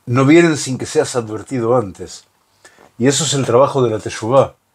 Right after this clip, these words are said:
Porque si somos advertidos, si la Torá nos advierte y estamos estudiando todo el tiempo de modo de ser advertidos,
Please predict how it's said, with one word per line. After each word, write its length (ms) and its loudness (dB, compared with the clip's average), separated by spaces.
Porque 540 -2
si 200 -10
somos 320 2
advertidos, 540 2
si 100 -4
la 60 -2
Torá 180 0
nos 180 -2
advierte 540 0
y 60 -8
estamos 380 -10
estudiando 480 -2
todo 220 2
el 100 -2
tiempo 500 -2
de 140 -6
modo 300 4
de 60 -2
ser 200 2
advertidos, 840 -4